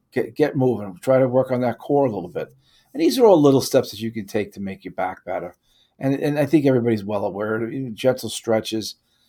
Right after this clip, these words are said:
Just get off the couch, you know, get away from your desk, get out of your car, move around, movement, okay? 'Cause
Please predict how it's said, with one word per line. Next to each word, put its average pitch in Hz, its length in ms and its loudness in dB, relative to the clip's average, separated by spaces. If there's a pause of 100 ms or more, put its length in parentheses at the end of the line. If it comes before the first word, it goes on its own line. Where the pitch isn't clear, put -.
(220)
Just - 220 -20
get 320 120 -4
off - 180 0
the 151 60 -6
couch, 123 760 0
you 127 80 -8
know, 120 100 -4
get 127 140 -6
away 135 200 -2
from 143 140 -8
your 131 100 -6
desk, 120 360 0
get 113 100 -2
out 120 120 2
of 120 60 -2
your 113 120 -4
car, 120 460 2 (540)
move 139 460 4
around, 120 520 -2
movement, 127 640 -2
okay? 120 340 2
'Cause 113 280 -4